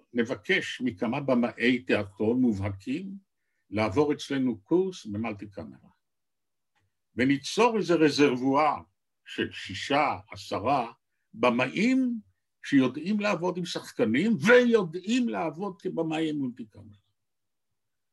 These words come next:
נכשל לחלוטין. בשביל זה צריך תקציב, צריך הקצאת כוח אדם וכל הדברים. זה לא עבר, זה לא עבר. ו-, אה,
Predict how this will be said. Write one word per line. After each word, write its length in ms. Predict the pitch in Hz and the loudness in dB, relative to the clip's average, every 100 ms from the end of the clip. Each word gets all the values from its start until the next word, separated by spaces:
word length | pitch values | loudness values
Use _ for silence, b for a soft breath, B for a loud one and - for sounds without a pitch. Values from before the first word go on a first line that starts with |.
| _ _ _ _ _ _ - | _ _ _ _ _ _ -18
נכשל 280 | 95 - 85 | -12 -6 -6
לחלוטין. 520 | 80 - - _ - _ _ _ _ _ _ _ _ _ _ | -6 -16 -20 _ -20 _ _ _ _ _ _ _ _ _ _
בשביל 220 | 107 110 | -8 -4
זה 120 | 104 110 | -2 -2
צריך 200 | 113 - | -4 -12
תקציב, 600 | 98 - - 156 135 - | -18 -8 2 2 2 -4
צריך 280 | - 92 92 | -14 -16 -16
הקצאת 600 | 95 - - 101 110 104 | -20 -16 -12 -10 -10 -10
כוח 340 | - 92 95 | -6 -6 -6
אדם 400 | 98 101 127 113 | -6 0 0 -2
וכל 200 | 95 92 | -6 -6
הדברים. 280 | 90 92 82 98 - | -6 -6 -8 -12 -12
זה 180 | 131 120 | 0 4
לא 80 | 110 | 4
עבר, 240 | - - _ _ | 2 -14 _ _
זה 160 | 156 120 | -2 0
לא 160 | 95 | 0
עבר. 160 | - 95 _ _ _ b b b b b b - | -2 -16 _ _ _ b b b b b b -4
ו-, 560 | 101 120 127 127 123 | 4 8 8 8 8
אה, 560 | 131 131 131 131 131 | 8 6 6 4 4